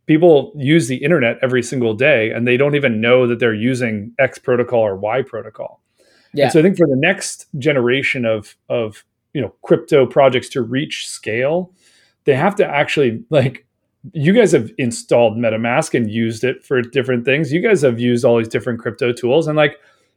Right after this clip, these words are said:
Speaker 1: it's great for early adopters, but, like, the U I, the U X, like, it's gotta improve dramatically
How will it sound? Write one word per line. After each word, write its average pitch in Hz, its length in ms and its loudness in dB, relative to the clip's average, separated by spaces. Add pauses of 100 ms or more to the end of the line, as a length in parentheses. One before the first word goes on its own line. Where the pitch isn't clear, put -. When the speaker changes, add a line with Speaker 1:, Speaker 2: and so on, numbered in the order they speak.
Speaker 1:
it's 165 140 0
great 240 260 2
for 180 160 0
early 143 280 4
adopters, 151 580 0
but, 147 140 0
like, 135 160 2
the 131 100 -2
U 151 240 0
I, 135 340 6
the 117 120 -4
U 139 260 2
X, 131 380 0
like, 127 120 0
it's 127 140 -4
gotta 156 300 4
improve 127 400 -4
dramatically 107 880 -6